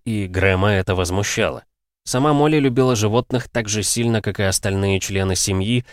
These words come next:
и всего лишь беспокоилась, что питомец может попасть под машину из-за оживлённого движения на дороге, у которой они жили. В конце концов, она согласилась на волнистого попугайчика.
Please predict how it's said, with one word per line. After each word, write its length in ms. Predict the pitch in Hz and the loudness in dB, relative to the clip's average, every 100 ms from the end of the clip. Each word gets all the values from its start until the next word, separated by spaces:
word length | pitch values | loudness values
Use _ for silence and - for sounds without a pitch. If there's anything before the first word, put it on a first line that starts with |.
| _ _ | _ _
и 80 | - | -8
всего 240 | - 135 170 | -2 0 2
лишь 180 | 160 | 2
беспокоилась, 760 | 117 123 - 117 143 147 123 - | 0 -2 -2 -2 0 2 2 0
что 220 | - 101 | -2 -6
питомец 520 | - 87 110 107 - | -6 -4 -2 -2 -2
может 300 | 104 92 92 | -2 -2 -2
попасть 500 | - 90 95 87 - | -6 -6 -4 -4 -2
под 160 | - 82 | -4 -2
машину 440 | 85 - 107 117 - | -2 -2 -2 -2 -2
из-за 380 | 98 98 101 | -6 -2 -2
оживлённого 580 | 92 92 87 110 107 98 | 0 -2 0 0 0 -2
движения 560 | 92 90 92 98 95 92 | -2 -2 -2 -2 -2 0
на 160 | 92 | 0
дороге, 460 | 87 87 104 117 123 | 0 0 0 -2 -4
у 80 | - | -6
которой 460 | 104 95 104 98 - | -8 -6 -4 -4 -4
они 220 | 95 95 | -4 -4
жили. 460 | 87 82 76 60 - _ _ _ _ _ | -4 -4 -6 -8 -14 _ _ _ _ _
В 20 | - | -2
конце 300 | 123 127 151 | -2 0 2
концов, 400 | 151 139 170 151 | 2 2 0 0
она 200 | 147 139 | 0 0
согласилась 760 | 131 123 123 - 165 147 - | 0 2 2 2 0 0 2
на 120 | 117 | 0
волнистого 600 | 107 104 104 104 - 104 | 2 2 2 0 0 -2
попугайчика. 800 | 98 95 101 113 113 - 80 65 | -2 -4 -2 0 0 -2 -8 -12